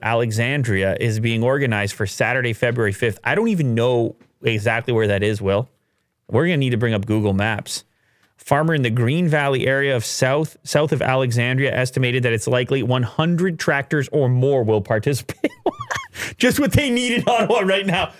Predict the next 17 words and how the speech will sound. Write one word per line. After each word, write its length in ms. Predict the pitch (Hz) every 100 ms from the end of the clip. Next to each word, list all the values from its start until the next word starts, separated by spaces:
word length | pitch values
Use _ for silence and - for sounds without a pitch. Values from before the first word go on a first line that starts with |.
| - 294
A 140 | 240
hundred 300 | - 370 349 302
more 220 | 302 269
tractors. 880 | 370 220 202 - 147 110 117 - - _ _ _ _ _ _ _ -
Wow. 920 | 92 123 160 165 156 135 107 - - _ _ _ _ _ _ _ _ _ -
Tra-, 180 | 147
what 140 | 160 262
else 180 | 247 -
can 140 | 185
we 100 | 165
convoy 520 | 135 165 277 139 101
at 120 | 101 -
this 140 | 87
point? 280 | - 98 64
You 80 | 113
got 180 | 117 -
the, 300 | 104 98